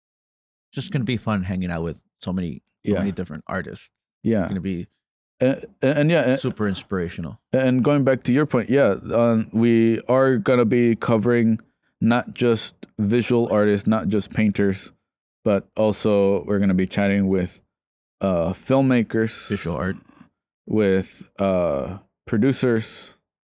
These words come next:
Speaker 2: uh, uh, more on the producing aspect of it, I guess,
Speaker 1: Mm-hmm.
Speaker 2: uh, directing and whatnot, uh, with musicians, audio art,
Speaker 1: Mm-hmm. <laughs>
Speaker 2: um, uh, graphic designers,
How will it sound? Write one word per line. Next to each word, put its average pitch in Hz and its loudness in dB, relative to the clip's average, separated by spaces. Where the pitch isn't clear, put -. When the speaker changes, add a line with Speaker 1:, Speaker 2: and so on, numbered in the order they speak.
Speaker 2:
uh, 98 -4
uh, 104 -2
more 95 2
on 90 2
the 87 -2
producing 95 -2
aspect 90 -6
of 87 -4
it, - -10
I 87 -2
guess, 90 -6
Speaker 1:
Mm-hmm. 101 -4
Speaker 2:
uh, 90 0
directing 104 0
and 95 -2
whatnot, 92 -2
uh, 98 -2
with 95 0
musicians, 131 0
audio 92 2
art, 104 -2
Speaker 1:
Mm-hmm. 107 -8
<laughs> - -
Speaker 2:
um, 92 0
uh, 98 0
graphic 107 0
designers, 98 2